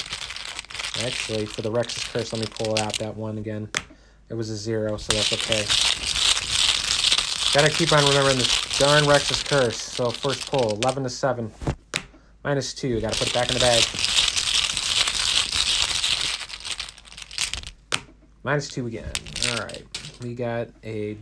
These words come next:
busted up Brood. So one has gone away. Hooray! One guy is down.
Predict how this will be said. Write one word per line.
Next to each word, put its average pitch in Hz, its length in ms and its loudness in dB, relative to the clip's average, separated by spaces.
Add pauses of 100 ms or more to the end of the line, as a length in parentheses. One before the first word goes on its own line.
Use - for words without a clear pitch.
(120)
busted 139 380 0
up 127 200 -2
Brood. 110 640 -4 (140)
So 104 260 -8
one 113 380 -8
has 117 220 -8
gone 107 260 -6
away. 104 500 -8
Hooray! 139 960 -4 (2500)
One 131 200 -8
guy 120 220 0
is 117 160 0
down. 120 540 2